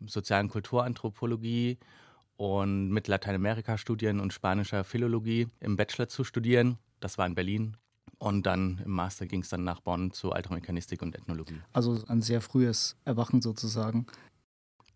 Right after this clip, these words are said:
Speaker 1: Ja, tatsächlich hatte ich schon sehr früh das Interesse und auch gerade an, an Lateinamerika. Und ganz viele haben ja irgendwie in ihrer Jugendzeit Interesse an Archäologie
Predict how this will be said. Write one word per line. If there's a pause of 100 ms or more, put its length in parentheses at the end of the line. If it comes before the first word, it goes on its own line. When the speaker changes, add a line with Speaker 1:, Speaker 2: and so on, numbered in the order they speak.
(120)
Speaker 1:
Ja,
tatsächlich
hatte
ich
schon
sehr
früh
das
Interesse
und
auch
gerade
an,
an
Lateinamerika. (400)
Und (440)
ganz
viele
haben
ja
irgendwie
in
ihrer
Jugendzeit
Interesse
an
Archäologie